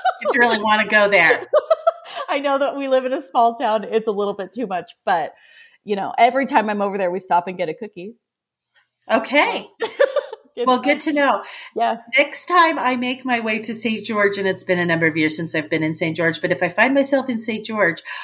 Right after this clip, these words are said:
Speaker 1: I'm gonna go to the Dutchman's and
Speaker 2: You
Speaker 1: I'm gonna
Speaker 2: should.
Speaker 1: get one of these pink cookies because
Speaker 2: <laughs>
Speaker 1: I am a connoisseur of the pi-, of the
Speaker 2: Oh,
Speaker 1: sugar
Speaker 2: are you?
Speaker 1: cookies. Yes,
Speaker 2: They're really
Speaker 1: I lo-
Speaker 2: good.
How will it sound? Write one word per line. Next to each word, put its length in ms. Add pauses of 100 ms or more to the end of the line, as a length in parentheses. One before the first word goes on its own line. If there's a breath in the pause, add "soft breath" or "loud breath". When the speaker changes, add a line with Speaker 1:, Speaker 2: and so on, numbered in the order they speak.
(180 loud breath)
Speaker 1:
I'm 160
gonna 160
go 160
to 100
the 80
Dutchman's 540
and 140
Speaker 2:
You 60
Speaker 1:
I'm 80
gonna 140
Speaker 2:
should. 80
Speaker 1:
get 140
one 140
of 80
these 200
pink 380
cookies 460
because 560
Speaker 2:
<laughs> 100
Speaker 1:
I 40
am 120
a 60
connoisseur 840 (360 loud breath)
of 140
the 80
pi-, 260 (100)
of 100
the 140
Speaker 2:
Oh, 40 (120)
Speaker 1:
sugar 100
Speaker 2:
are 140
you? 300
Speaker 1:
cookies. 80 (220 loud breath)
Yes, 300
Speaker 2:
They're 100
really 120
Speaker 1:
I 160
lo- 180
Speaker 2:
good. 120